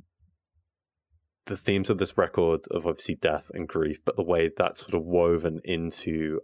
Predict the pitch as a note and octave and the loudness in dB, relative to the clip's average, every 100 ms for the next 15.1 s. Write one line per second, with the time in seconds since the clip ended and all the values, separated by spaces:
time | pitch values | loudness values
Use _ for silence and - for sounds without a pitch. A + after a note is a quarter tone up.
0 | - D#2+ D#2 D#2+ - _ - F#2 C2+ - | -8 -10 -10 -12 -16 _ -4 -4 -4 -8
1 | - _ _ _ - - D#2+ D2 - - | -10 _ _ _ -4 2 2 0 -6 -20
2 | _ _ _ _ _ - - E2+ E2+ - | _ _ _ _ _ -4 0 2 2 0
3 | - - _ _ _ _ _ _ A2 F#2+ | -6 -20 _ _ _ _ _ _ -8 2
4 | F#2+ F2+ E2 - - - - - _ _ | 6 6 4 -2 -6 -8 -8 -10 _ _
5 | _ - D2 - G1+ - - G2 F#2+ - | _ -4 -2 0 -2 -4 -2 -2 0 0
6 | E2+ - F2 F2 F2 E2 D#2+ D#2 - _ | 0 2 2 2 4 4 4 0 -8 _
7 | _ - - - F#2+ E2 - _ - F#2+ | _ -16 -12 -4 -4 -4 -10 _ -4 0
8 | F2 F#2 G2 F2+ D#2+ F2 F2 D#2 - - | 2 2 0 -2 2 4 4 2 -4 -16
9 | - _ _ _ _ _ - E2 D#2 D#2+ | -20 _ _ _ _ _ -2 -2 2 0
10 | D#2 - - F#2 B1+ - - - - - | -2 -10 -4 -4 -4 -6 -6 -6 -6 -10
11 | - - _ - E2 - - G1+ G1+ - | -20 -20 _ -6 -6 -4 -8 -10 -12 -14
12 | _ _ - - - _ - F#2+ - - | _ _ -20 -20 -20 _ -4 -4 0 2
13 | D#2 F2+ B2 C#3+ C#3 C3+ A2+ D#2 D#2 E2 | 2 4 4 4 4 2 0 -2 -2 -4
14 | D#2 G2+ F#2+ - F2+ E2+ E2 - D#2+ D2+ | 2 2 2 0 2 4 4 0 -8 -8